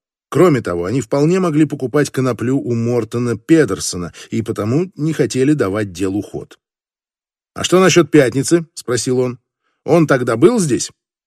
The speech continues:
Ежик встал и выбросил остатки бутерброда в черный мусорный мешок.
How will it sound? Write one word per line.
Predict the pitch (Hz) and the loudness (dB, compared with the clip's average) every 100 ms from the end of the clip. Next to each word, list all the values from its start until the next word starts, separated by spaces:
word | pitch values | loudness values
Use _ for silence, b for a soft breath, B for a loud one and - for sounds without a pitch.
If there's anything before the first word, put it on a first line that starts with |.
| _ _ _ _ - | _ _ _ _ -6
Ежик | 113 160 156 | 0 0 0
встал | - 147 160 143 | -4 2 4 4
и | |
выбросил | 131 143 120 117 | 2 0 -2 -4
остатки | 104 - 113 104 | -4 -4 -6 -8
бутерброда | 107 110 107 135 127 | -8 -6 -2 -2 -2
в | - | -4
черный | 127 117 113 | -4 -2 -4
мусорный | 101 101 90 90 | -4 -6 -8 -8
мешок. | 87 - - - | -10 -12 -20 -20